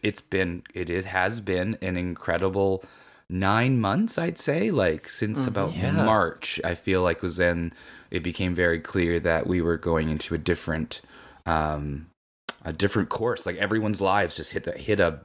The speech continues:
Speaker 1: detour, gotta hit the stop sign and, and shift it. So it's been an, it's been an incredible, I'd say, nine months, and I use the word incredible negatively and positively. But I have to say, uh, out of all the things, though, I'm really grateful that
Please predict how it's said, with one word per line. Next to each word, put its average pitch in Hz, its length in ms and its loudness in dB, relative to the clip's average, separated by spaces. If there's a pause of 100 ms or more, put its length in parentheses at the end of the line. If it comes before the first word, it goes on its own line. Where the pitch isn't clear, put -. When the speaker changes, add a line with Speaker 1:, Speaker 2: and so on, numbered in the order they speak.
(160)
Speaker 1:
detour, 92 480 2
gotta 82 320 0 (380)
hit 104 220 -2
the 85 180 -2 (100)
stop 101 400 0
sign 73 400 -6
and, 71 180 -14
and 82 160 -6
shift - 360 0
it. 76 80 -6
So 95 160 2
it's 85 120 -2
been 151 140 0
an, 113 220 0 (320)
it's - 100 -14
been 165 140 4
an 147 120 4
incredible, 98 720 4 (240)
I'd 98 220 -4
say, 85 480 0
nine 95 420 2
months, 90 360 0
and 85 200 -4 (140)
I 76 240 -6
use 90 240 0
the 85 60 0
word 78 180 2
incredible 80 560 -2 (140)
negatively 80 480 2
and 82 180 4
positively. 71 640 -2 (680)
But 120 200 2
I 120 100 4
have 123 140 0
to 110 80 -8
say, 143 340 -2
uh, 104 200 2
out 107 60 2
of 101 100 -2
all 104 200 4
the 107 100 -4
things, 120 460 -2
though, 127 240 0
I'm 101 240 -2
really 101 220 2
grateful 101 480 -2
that 95 280 2